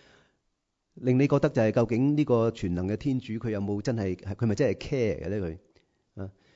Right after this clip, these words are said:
佢話，「All this nature does with the most supercilious disregard, both of mercy and of justice。」我哋見到呢啲所發生嘅呢一切事情呢，似乎完全冇晒呢個天主，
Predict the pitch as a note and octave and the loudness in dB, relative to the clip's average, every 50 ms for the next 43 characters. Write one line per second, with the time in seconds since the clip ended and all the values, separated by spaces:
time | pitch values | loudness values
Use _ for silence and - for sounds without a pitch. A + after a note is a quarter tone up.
0 | _ _ _ - C3 B2 - - F3 E3+ E3+ F3 E3+ E3 F3 E3 - - D#3 D#3 | _ _ _ -4 -4 -2 2 4 6 6 6 6 6 4 2 0 0 0 0 2
1 | D#3 D#3 D#3 - E3 D3 C#3+ - - C#3+ B2+ A2+ G#2 - - - - - A#2 A2+ | 2 2 2 0 0 -2 0 0 -2 -2 -2 -2 -2 -4 -6 -6 -8 -6 -4 -2
2 | A2+ G#2+ - A2+ A2 A#2+ C3+ C#3 C#3 C3+ A#2+ - - - _ _ _ _ _ _ | -2 -2 -2 -2 0 0 2 2 0 0 -2 -4 -8 -14 _ _ _ _ _ _
3 | _ _ _ _ _ - - - - B2+ - - B2 A#2 A2+ - - - C3+ C#3 | _ _ _ _ _ -18 -8 -6 -6 -4 -2 -2 -2 -2 -2 -2 -4 -4 -4 -6
4 | - - - - D#3+ D3+ D3+ D3 D3 C#3 C#3 C3+ C3 C3 - - - A2+ G#2+ - | -6 -8 -6 -2 0 2 2 4 4 4 4 4 2 -2 -4 -4 -4 -4 -4 -6
5 | - - _ - G#2+ G#2+ G2+ G2+ C3+ B2+ A#2+ A2 G2 - - _ _ _ - C3+ | -10 -18 _ -8 -6 -6 -4 -4 -4 -2 -2 -4 -6 -8 -12 _ _ _ -4 -2
6 | C3+ C#3 C3+ - G2+ G2+ - A#2 A#2+ B2 B2 A#2+ - - A#2+ A#2+ A#2+ - - - | -2 -2 -2 -4 -6 -6 -4 -2 -2 0 -2 -2 -4 -4 -4 -6 -6 -8 -8 -8
7 | G2 G2+ G2+ - - - G2 F#2+ - - - A2 G#2+ - - - - - - - | -6 -6 -6 -6 -8 -8 -8 -8 -8 -8 -8 -6 -6 -8 -10 -12 -14 -14 -16 -16
8 | _ _ _ _ _ _ _ _ _ _ _ _ _ _ _ _ _ _ - C#3+ | _ _ _ _ _ _ _ _ _ _ _ _ _ _ _ _ _ _ 0 0
9 | D#3 D3 E3 F3 F#3 F#3+ G3 F#3+ F#3 F#3 D#3+ - - D#3 D#3 F3 C#3+ - E3+ D#3+ | 2 4 4 6 6 6 6 4 4 4 2 2 2 2 4 4 4 4 4 6
10 | E3+ F3 E3 D#3 C#3 - - B2 G#2+ G#2+ G2 A#2 C#3 C3+ - C3 C3 B2+ A2+ G#2 | 6 6 6 6 4 2 2 0 -2 0 0 0 0 -2 0 -2 -2 -2 -2 -2
11 | G2 G2 G2 G2 - G#2+ G2 F#2+ F#2+ G#2 A#2 - - A#2+ B2 B2+ D3 B2 A#2 A2+ | -2 -2 -4 -4 -2 -2 -2 0 0 0 -2 -2 -2 -2 -2 0 0 0 0 -2
12 | - - - - - - - - - E3+ D#3 C#3+ - | -4 -8 -18 -16 -16 -16 -10 -4 -2 0 0 -2 -2